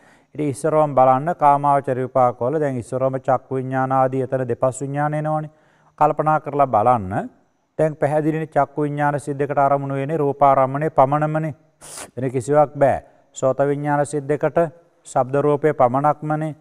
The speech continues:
ගාහන විඤ්ඤාණ සිත් දෙක ගන්ධ රූපය පමණයිනේ. ජීවහා විඤ්ඤාණ සිත් දෙක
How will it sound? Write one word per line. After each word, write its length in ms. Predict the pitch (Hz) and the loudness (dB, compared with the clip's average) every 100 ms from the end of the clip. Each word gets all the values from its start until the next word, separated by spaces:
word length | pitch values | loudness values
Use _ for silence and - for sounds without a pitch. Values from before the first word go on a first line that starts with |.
| _ _ _ - | _ _ _ -6
ගාහන 300 | 107 135 143 | 0 0 0
විඤ්ඤාණ 360 | 139 143 143 | -2 -2 -2
සිත් 240 | 131 139 131 | -4 -8 -4
දෙක 160 | 143 170 165 - _ | -2 0 -2 -4 _
ගන්ධ 300 | 113 120 131 | 0 0 2
රූපය 340 | 143 143 143 147 | 0 0 0 0
පමණයිනේ. 680 | 135 127 143 151 151 151 147 _ _ _ - | 0 0 0 0 -2 -4 -10 _ _ _ -8
ජීවහා 340 | 113 139 139 139 | -4 2 4 4
විඤ්ඤාණ 360 | 143 143 143 | 2 -2 -2
සිත් 240 | 139 143 135 | -2 -6 -4
දෙක 180 | 147 | -2